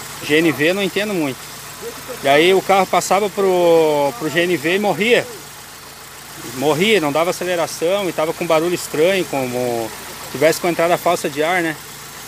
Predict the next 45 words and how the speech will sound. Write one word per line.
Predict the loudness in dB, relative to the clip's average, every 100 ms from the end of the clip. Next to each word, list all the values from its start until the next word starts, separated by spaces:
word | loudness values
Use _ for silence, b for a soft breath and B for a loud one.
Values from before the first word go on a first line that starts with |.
| -16 -16 -16 -16 -16 -14 -14 -6
Até | -2 2
tá | 4 6 8
o | 8 8
barulhinho | 6 4 2 0 0
ainda | 0 -2
aqui, | -4 -4 -4
galera, | -2 0 0
mas, | -2 -2 -2
ah, | 0 2 2 2 2
eu | 2
acredito | 0 -2 -6 -4
que | -4
não | -2
seja | 0 0 0
entrada | 0 0
falsa | 2 -2 -2
de | 0
ar. | 0 0 -6 -16 -16 -14 -2
Moral | 4 4 4
da | 2
história, | 2 4 6 4 0 -10 -16 -16 -16 -16 -8
olha | -2 -2
só. | 2 0 0 -4 -16 -16 -14 -14 -16 -16 -16 -12
Aqui, | -6 0
ele | 2
tá | 4 2
no | 2
G | 0
N | 2
V, | 2 4
galera, | 2 0
tá | -2 0
na | 0
lenda | 0 -4
do |
G | -6
N | -6 -4
V, | -2
ó. | -2 -2 -8 -16 -16 -16 -16 -10
Esse | -8 -6
plug | -6 0 2 2
aqui, | 2 2
ó. | 2 2 -2 -16 -16 -16 -16 -16 -16 -16 -16 -16 -14 -4
Olha | 0 2
só. | 4 2